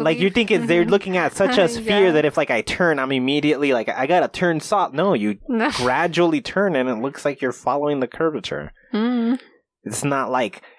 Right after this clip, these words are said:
Speaker 1: it's so round, I can see
Speaker 2: <laughs>
Speaker 1: the fucking other side of the planet from right here. Like, it's
Speaker 2: Mm.
Speaker 1: just gradual
Speaker 2: Yeah.
Speaker 1: tilt.
Speaker 2: Yeah.
Speaker 1: If their window had it, they weren't gonna suddenly, "Well, I guess I have to turn
Speaker 2: <laughs>
Speaker 1: a million times harder now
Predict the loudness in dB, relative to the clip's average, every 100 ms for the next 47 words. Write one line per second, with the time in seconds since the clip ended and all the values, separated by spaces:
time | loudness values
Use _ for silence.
0 | _ -4 -4 -4 -2 0 2 2 2 0
1 | 2 4 4 2 2 2 2 2 0 2
2 | 2 0 0 0 0 0 2 2 2 -2
3 | -2 0 0 0 -4 -2 0 0 0 0
4 | 0 -2 -6 _ -20 _ _ _ _ -6
5 | -4 -2 -4 -2 0 0 -4 -2 0 0
6 | -2 -2 -2 0 2 0 -2 0 0 0
7 | -2 -4 -6 _ -12 -2 -2 -2 -6 -20
8 | -20 _ -8 -4 -2 -2 -4 -8 -8 -6
9 | -2 0 0 -2 -4 -4 0 0 0 -2
10 | -2 -2 -2 -2 -2 -4 -4 -4 -4 -2
11 | -2 -2 -4 -4 -2 -2 -2 -4 -2 2
12 | 4 4 2 -2 -2 -2 -2 0 2 4
13 | 2 0 -2 -4 -4 -6 -2 -2 0 0
14 | 0 -2 -4 -4